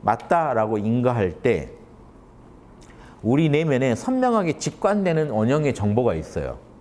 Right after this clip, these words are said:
그러니까 보편 법칙의 탐구랑 근본 원리의 탐구가 아주 동떨어진 게 아닙니다. 어, 보편 법칙을 정립할 때도 근본 원리가 인가해줘야 돼요.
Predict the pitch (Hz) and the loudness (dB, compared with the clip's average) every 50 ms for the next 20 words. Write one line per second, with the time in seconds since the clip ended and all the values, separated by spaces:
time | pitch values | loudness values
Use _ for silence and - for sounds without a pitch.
0 | - - - - - - - - - - - 139 123 - - - - - 185 190 | -20 -20 -20 -20 -20 -20 -20 -20 -16 -6 -2 -2 -2 -2 -4 -10 -2 0 0 2
1 | - 220 208 196 196 175 - - 185 185 180 185 - 214 208 196 196 190 175 170 | 2 2 2 2 2 0 0 -2 0 0 0 0 0 -2 0 2 2 2 2 2
2 | 160 - 151 147 151 180 180 180 170 160 160 156 151 156 - 175 180 156 143 127 | 0 -2 0 2 2 2 4 2 2 2 2 2 0 0 -4 -6 -4 -2 -2 2
3 | 139 143 127 104 120 143 143 - 147 143 131 165 170 156 151 127 127 127 120 117 | 2 2 4 2 0 -2 -2 -2 -2 -2 0 2 2 2 2 0 0 -2 0 0
4 | 95 90 95 101 98 90 78 78 73 71 - - - - - - - - - - | 0 0 -2 -2 -4 -4 -4 -4 -6 -8 -10 -16 -20 -20 -20 -20 -20 -20 -20 -20
5 | - - - - - - - - - 50 50 50 - - - - - - - - | -20 -20 -20 -20 -20 -20 -20 -20 -18 -18 -18 -18 -18 -20 -20 -20 -20 -20 -20 -20
6 | - - - - - - - - - - - - - - - - - - - - | -20 -20 -20 -20 -20 -20 -20 -20 -20 -20 -20 -20 -20 -20 -20 -20 -20 -20 -20 -20
7 | - - - - - - - 180 - - 226 220 202 190 190 185 - - 170 165 | -20 -20 -20 -20 -8 -2 -2 -2 0 2 2 2 4 4 2 0 0 0 2 2
8 | 165 160 - - - 139 151 143 139 123 117 - - 107 98 113 - - - 131 | 2 2 2 0 0 2 2 2 2 2 2 2 0 0 0 -2 -2 -2 0 0
9 | 139 151 165 156 135 117 101 104 104 104 101 98 117 127 127 135 135 143 139 127 | 2 4 4 4 2 2 2 2 0 0 2 2 2 2 2 2 2 2 0 0
10 | - 110 95 85 - - 62 62 60 | 2 2 2 2 0 -2 -6 -6 -6